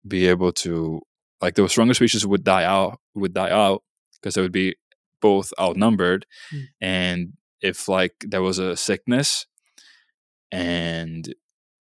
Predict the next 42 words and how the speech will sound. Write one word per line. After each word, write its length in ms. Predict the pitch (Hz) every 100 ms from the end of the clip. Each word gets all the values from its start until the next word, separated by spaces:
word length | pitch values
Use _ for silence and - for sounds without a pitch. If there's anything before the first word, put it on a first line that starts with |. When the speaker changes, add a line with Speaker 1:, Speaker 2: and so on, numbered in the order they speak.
| -
Speaker 1:
the, 140 | 208
the 200 | 98 214
population 500 | - 147 101 95 104
was 140 | 92 90
not 180 | 87 85
that 160 | 90
big, 280 | 98 113 170 165 - _ _ _ _ _ _ _ 104
no 80 | 92
matter, 260 | 92 95 92
uh, 60 | 98
if 120 | 95
it 40 |
was, 180 | 107 101
like, 120 | 104
a 60 | 101
decent 440 | 98 113 - 110
level 220 | 104 101
of, 100 | 98
like, 180 | 95 95
Speaker 2:
Mm. 300 | 98 90 92 -
Speaker 1:
a, 160 | - 98
like, 180 | 95
a 40 | 104
disease 260 | 98 113 107
that 80 |
could 140 | - 90
wipe 260 | 92 92 -
the 60 |
whole 120 | 98
species 380 | 92 - 92 90
out 280 | 90 113 147 -
or 340 | 92 85 85 - _ -
kill, 220 | 95 95 90
like, 120 | 85
all 140 | 95 95
the 80 | 92
males 340 | 90 92 -
or 60 | -
females 480 | 98 110 123 147
on 80 | 143
the 60 | 147 -
species. 420 | 151 196 190